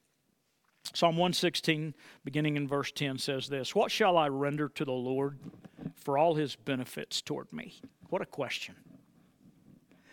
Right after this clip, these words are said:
"What shall I render to the Lord for all of his benefits toward me?" And then he answers, he says, "I will take up the cup of salvation and call upon the name of the Lord."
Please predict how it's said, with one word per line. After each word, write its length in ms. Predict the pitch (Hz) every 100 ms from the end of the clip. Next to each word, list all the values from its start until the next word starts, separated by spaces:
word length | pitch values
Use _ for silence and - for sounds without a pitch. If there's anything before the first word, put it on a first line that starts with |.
| - - _
"What 160 | 247
shall 220 | - 294 269
I 100 | 233
render 480 | 214 220 226 247
to 160 | 220 214
the 80 | 196
Lord 360 | 170 165 165
for 180 | - 165
all 220 | 196 262
of 80 | 254
his 260 | 226 196 - - -
benefits 800 | 147 139 226 233 214 - 156 -
toward 380 | - 196 170 151
me?" 300 | 156 151 127 - -
And 100 | 185
then 100 | 277
he 140 | 302
answers, 400 | 262 277 - 208
he 80 | 185
says, 200 | 196 214
"I 120 | 233 254
will 180 | 233
take 400 | - - 381 - 349
up 240 | 330 _
the 100 | 254
cup 360 | - 302 294 285
of 160 | 220
salvation 1000 | - 254 226 214 202 196 - 185 139 131 _ _ _ _ - - - -
and 200 | 185 185
call 480 | - 233 285 285 285
upon 280 | - 240 208
the 80 |
name 260 | 196 214 214
of 80 | 202
the 80 | 185
Lord." 320 | 185 170